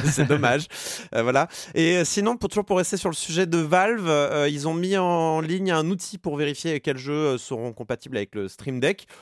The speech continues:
Voilà, si, si jamais vous hésitiez encore, là c'est un peu trop tard, je crois, pour s'en choper un maintenant, mais bon, euh, ça, ça permet de se rendre compte, tiens, c'est vrai que je pourrais jouer à ce jeu-là sur une espèce de Switch un peu plus grosse, un peu plus puissante. C'est,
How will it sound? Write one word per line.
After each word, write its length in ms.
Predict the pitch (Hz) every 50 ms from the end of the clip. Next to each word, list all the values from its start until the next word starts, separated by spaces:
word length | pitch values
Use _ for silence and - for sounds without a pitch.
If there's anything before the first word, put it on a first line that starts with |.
| - _ _ - -
Voilà, 260 | 104 104 104 117 120
si, 280 | - - - 120 110 98
si 160 | - - 117
jamais 320 | 104 135 131 139 147 151
vous 220 | 147 131 135 117 131
hésitiez 320 | 127 117 117 - - 139
encore, 400 | 123 117 - 156 147 156 143 131
là 120 | 123 131 131
c'est 100 | - 147
un 60 | 120 -
peu 100 | - 147
trop 120 | - 147 139
tard, 140 | - 160 143
je 60 | -
crois, 140 | - 147 -
pour 160 | - 120 -
s'en 100 | - 135
choper 300 | 123 - 147 117 - 139
un 80 | 131 131
maintenant, 360 | 135 135 - - 170 175 180
mais 200 | 165 143 117 - _ _ _ _ - 110
bon, 200 | 143 147 123 - _ _ _ - -
euh, 480 | 120 120 120 131 131 127 131 131 131 131 - - _ _
ça, 260 | - - 185 165 175 151
ça 120 | - 196
permet 240 | 170 208 202 240 262
de 60 | 220
se 180 | 175 - - 226
rendre 260 | 196 220 214 214 -
compte, 260 | - 220 214 220 -
tiens, 320 | - - 254 262 277 254 -
c'est 160 | - - - 202
vrai 80 | 240
que 80 | - -
je 60 | -
pourrais 200 | - 202 202 202
jouer 280 | 196 202 233 247 240 247
à 80 | 240
ce 100 | 220 196
jeu-là 380 | 180 170 202 208 208 226 240 233
sur 400 | - - 214 220 220 196 - - -
une 180 | 160 160 170 175
espèce 300 | 180 175 - 196 180 160
de 120 | 170 185
Switch 380 | 180 - - 208 202 196 - 214
un 80 | 180
peu 160 | - - 175
plus 180 | - - 190 180
grosse, 300 | 160 175 175 196 190 -
un 80 | 175 143
peu 100 | 175 160
plus 180 | - 175 170
puissante. 440 | - - 180 170 - 190 190 190 175
C'est, 100 | 165